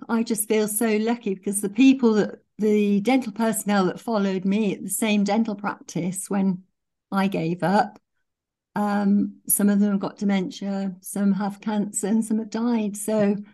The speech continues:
but they didn't have any treatment. So I, I know that, um, I'm extremely lucky, and I, I consider myself to, uh, be very, very fortunate.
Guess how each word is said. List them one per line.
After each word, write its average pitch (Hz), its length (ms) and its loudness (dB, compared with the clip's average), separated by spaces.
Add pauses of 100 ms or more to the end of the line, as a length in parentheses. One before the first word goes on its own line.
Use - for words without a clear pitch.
(460)
but 208 140 -4
they 226 200 2
didn't 220 280 -2
have 208 200 -4
any 214 460 0 (880)
treatment. 180 680 -2 (760)
So 214 440 0
I, 208 320 -2
I 202 160 0
know 220 380 0
that, 202 360 -8 (100)
um, 202 440 2
I'm 190 180 0
extremely 196 560 -2
lucky, 196 400 -2
and 175 360 -4
I, 180 60 -4
I 180 40 -4
consider 180 440 -8
myself 170 680 -6
to, 175 420 -8
uh, 180 100 -8 (920)
be 185 140 2
very, 202 300 4
very 180 280 -2
fortunate. 175 680 -4